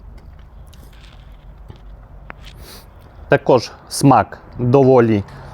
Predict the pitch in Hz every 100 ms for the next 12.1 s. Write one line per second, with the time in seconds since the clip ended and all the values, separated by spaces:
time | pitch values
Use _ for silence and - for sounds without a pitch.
0 | - - 127 120 127 131 165 170 160 151
1 | - - - - - - - - - -
2 | - - - - - 120 123 147 156 -
3 | 123 147 - 147 127 110 127 127 - -
4 | - - - 131 113 110 104 95 107 -
5 | - - - - - - - 147 160 143
6 | 123 - - 151 143 139 110 104 107 -
7 | - - _ - - 123 117 117 123 107
8 | 117 107 - 113 170 202 - - _ _
9 | _ - - _ _ _ _ - 123 135
10 | 151 156 156 139 135 _ _ _ _ _
11 | 117 117 131 123 117 - 123 123 117 120